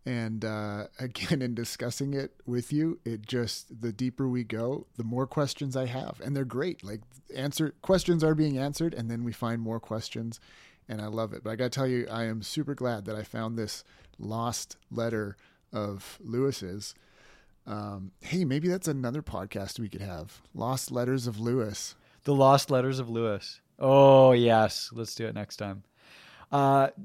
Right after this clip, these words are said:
Speaker 2: just a, a quick thing that I'll tell people too, if, you know, for those of you, and I know there's a few of you who are listening and you are a,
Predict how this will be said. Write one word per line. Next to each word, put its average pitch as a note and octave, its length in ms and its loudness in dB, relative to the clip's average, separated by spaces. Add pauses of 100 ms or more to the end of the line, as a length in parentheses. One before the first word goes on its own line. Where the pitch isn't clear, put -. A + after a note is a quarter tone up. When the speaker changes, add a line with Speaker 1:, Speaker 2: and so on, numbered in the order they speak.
Speaker 2:
just E3 240 4
a, G3+ 60 6
a D3+ 340 6
quick - 540 2
thing F#3 200 2
that F#3 120 6
I'll D#3 100 8
tell D3+ 200 4
people D#3 260 -2
too, D3+ 280 0
if, C3 280 -2 (160)
you C#3 120 2
know, B2+ 160 6
for C#3+ 200 2
those E3 240 6
of E3 120 2
you, A#2 180 6
and A2+ 100 4
I B2 80 2
know D3 160 0
there's E3+ 180 0
a D3+ 60 0
few B2+ 240 0
of G#2 100 0
you G2+ 140 -2
who A2 120 -4
are B2+ 120 2
listening A#2+ 360 -2
and A#2 100 -4
you A#2 140 0
are A#2 160 2
a, G#2+ 260 2